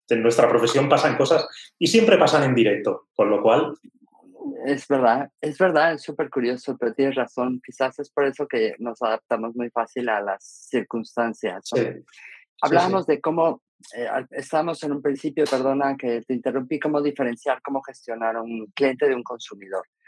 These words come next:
Speaker 2: O sea,
Speaker 1: Ujú.
Speaker 2: un primer contacto, lo que haces tú es lo, hablas con él y en función de sus verdaderas necesidades, ¿qué haces?
Speaker 1: Claro.
Speaker 2: Cuéntame.
Speaker 1: Bueno, intentamos,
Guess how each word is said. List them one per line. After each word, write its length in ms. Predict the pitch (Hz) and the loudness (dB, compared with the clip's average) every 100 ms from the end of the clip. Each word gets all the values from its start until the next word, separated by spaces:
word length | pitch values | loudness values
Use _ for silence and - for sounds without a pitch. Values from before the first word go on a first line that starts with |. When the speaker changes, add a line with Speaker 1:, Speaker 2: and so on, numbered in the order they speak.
| - - | -20 -20
Speaker 2:
O 60 | _ | _
sea, 340 | - 135 135 | 4 4 4
Speaker 1:
Ujú. 260 | 139 - 143 | 0 -14 -12
Speaker 2:
un 40 | 139 | -6
primer 320 | 160 156 135 | 0 2 2
contacto, 640 | 147 139 165 165 - 196 | 0 2 2 2 0 -2
lo 180 | 202 156 | 2 0
que 100 | 151 | 0
haces 320 | 147 147 143 - | -4 -4 -12 -8
tú 220 | 160 160 | -2 0
es 300 | 147 139 139 | 0 -2 -4
lo, 320 | 123 120 120 113 117 - | -6 -4 -4 -6 -10 -6
hablas 320 | 123 135 127 | -4 -4 -6
con 200 | - 135 | -6 -4
él 180 | 143 160 | -2 -2
y 60 | 147 | -4
en 120 | 135 | -6
función 360 | 131 127 135 139 | -10 -8 -6 -2
de 100 | 147 | -4
sus 280 | - 127 - | -4 -10 -6
verdaderas 480 | 120 113 113 131 | -2 0 0 0
necesidades, 880 | 135 127 123 - 139 135 151 180 _ _ _ _ _ | -2 -6 -12 -6 -2 -2 -4 -6 _ _ _ _ _
¿qué 120 | - | 0
haces? 280 | 139 - 104 | 0 0 -4
Speaker 1:
Claro. 180 | 131 110 | 0 0
Speaker 2:
Cuéntame. 320 | 92 104 - _ _ _ _ _ - | 0 -6 -12 _ _ _ _ _ 2
Speaker 1:
Bueno, 220 | 175 131 | 2 2
intentamos, 800 | 120 127 120 127 185 175 - | 0 0 2 4 4 0 -4